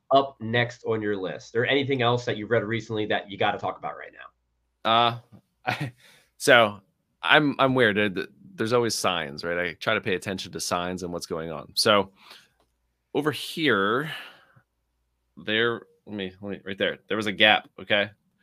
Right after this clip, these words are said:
Speaker 2: There was a book there, and I had it standing up. It's a favorite of mine. And, like, three times in one week, it fell. And I was like, "If this falls one more time, I gotta, I gotta read it." So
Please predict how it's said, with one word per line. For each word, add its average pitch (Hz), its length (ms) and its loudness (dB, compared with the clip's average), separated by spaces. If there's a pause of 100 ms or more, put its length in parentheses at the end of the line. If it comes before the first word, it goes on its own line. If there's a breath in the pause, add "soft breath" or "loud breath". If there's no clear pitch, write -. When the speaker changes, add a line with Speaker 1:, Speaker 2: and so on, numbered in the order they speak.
(120)
Speaker 2:
There 123 60 0
was 151 100 4
a 147 60 4
book 120 280 2
there, 104 340 2 (680 loud breath)
and 113 320 2 (400)
I 113 80 8
had 123 140 6
it 101 80 -2
standing 107 480 0
up. 95 200 -2 (380)
It's - 120 -12
a 104 40 -8
favorite 85 380 -2
of 64 80 -18
mine. - 300 -20 (640)
And, 101 260 2
like, 95 240 -4 (220)
three 147 260 0
times 127 380 0
in 107 140 -2
one 107 220 -2
week, 101 360 -6 (320)
it 98 160 -10
fell. 80 560 -6 (400)
And 92 80 -8
I 98 60 -4
was 98 80 -8
like, 98 320 -4 (680)
"If 98 80 -16
this 151 160 -2
falls 143 240 2
one 113 140 -2
more 107 100 -2
time, 98 360 -2
I 92 100 -4
gotta, 90 180 -2 (120)
I 85 80 -10
gotta 85 160 -6
read 104 180 -6
it." - 140 -18 (340)
So 98 300 -2